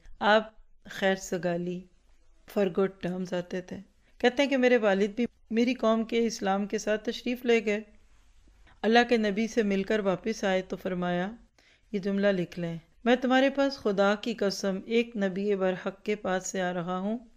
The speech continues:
आपने फरमाया कि "फलां नमाज फलां वक्त पढ़ो और फलां नमाज फलां वक्त पढ़ो,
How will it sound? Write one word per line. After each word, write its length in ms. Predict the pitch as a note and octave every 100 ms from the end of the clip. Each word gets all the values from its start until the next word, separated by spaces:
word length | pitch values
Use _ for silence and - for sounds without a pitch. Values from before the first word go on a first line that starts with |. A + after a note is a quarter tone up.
| _ _ -
आपने 300 | A3 A#3 B3
फरमाया 380 | A#3+ G#3 G#3+ A3
कि 200 | A#3 A3
"फलां 420 | - G#3 G3+ G3+ A3
नमाज 440 | A3 G#3+ A3+ A#3
फलां 340 | - F#3 F#3 F#3+
वक्त 280 | G#3 G#3 A3
पढ़ो 260 | G#3+ A3+
और 100 | A#3 G#3+
फलां 320 | G#3 G3+ F#3+
नमाज 380 | G3 G3+ A3+ A#3
फलां 340 | G#3 F3+ F3
वक्त 240 | F3 F3 -
पढ़ो, 280 | G3 A3